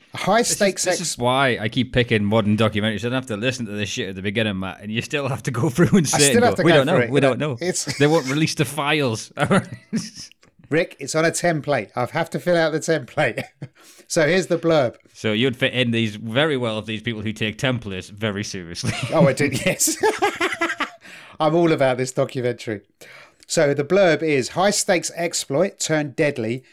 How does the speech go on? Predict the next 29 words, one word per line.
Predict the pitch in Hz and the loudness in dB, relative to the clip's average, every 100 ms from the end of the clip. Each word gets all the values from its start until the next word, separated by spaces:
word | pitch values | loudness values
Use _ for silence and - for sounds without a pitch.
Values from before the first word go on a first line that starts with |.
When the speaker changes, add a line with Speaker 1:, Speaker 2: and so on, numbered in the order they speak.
| - | -10
Speaker 1:
and | 127 113 | -6 -2
shake | - 156 143 147 | 0 0 0 -6
a | |
global | 117 139 160 202 233 | -4 2 2 2 0
church | 202 - 147 123 135 - | -2 -2 2 2 2 -4
to | - 135 | -4 -2
its | 135 - | -2 -4
core | - 165 143 107 95 - - - | -2 0 2 2 -2 -10 -20 -6
in | 123 | -2
this | 120 120 131 | 0 0 -2
extraordinary | - - 170 180 185 185 190 190 185 - - | -4 -2 2 2 4 2 4 2 0 -6 -10
true | - 143 135 | 0 2 2
crime | 120 117 117 110 | 2 2 2 0
story." | 101 - 135 110 98 85 _ - _ _ - - | -4 -2 0 0 0 -6 _ -20 _ _ -20 -4
I | 160 | 0
don't | 151 131 - | 2 0 -2
think | 131 117 | -6 -4
that | 113 110 | -4 0
blurb's | 127 120 - - _ | 0 0 -2 -12 _
that | - 123 127 | -6 -2 0
accurate, | 139 127 - 113 131 - _ | -2 -4 -4 0 0 -2 _
but, | 139 131 139 | -2 0 0
um, | 135 127 120 _ _ _ _ _ _ _ - | 0 -2 -8 _ _ _ _ _ _ _ -4
it, | 180 170 | 0 2
it | 185 175 | 2 2
starts | - 208 196 - | 2 2 2 0
with | 156 | 0
a | 143 | 0
bombing | 110 165 190 113 90 | 0 2 2 0 -6